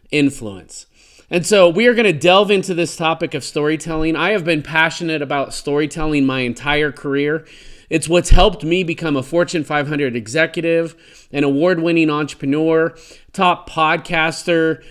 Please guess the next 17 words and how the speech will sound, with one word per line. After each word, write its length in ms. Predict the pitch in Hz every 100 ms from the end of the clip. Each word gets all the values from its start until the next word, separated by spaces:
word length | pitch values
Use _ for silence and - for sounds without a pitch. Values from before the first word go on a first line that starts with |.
| - -
ted 340 | - 175 170
speaker, 840 | - - 180 180 165 160 160 139 131
a 80 | 135
global 460 | 135 175 170 160
keynote 420 | - 196 190 180
speaker. 420 | - 175 165 180 156
I 60 |
mean, 160 | 180 185
I, 220 | 180 185
I 80 | 180
could 260 | - 269 285
have 160 | 220
done 320 | 196 196 180 147
none 420 | 156 180 220 262
of 160 | 220 147
these 320 | 143 131 -
things 460 | 131 113 110 120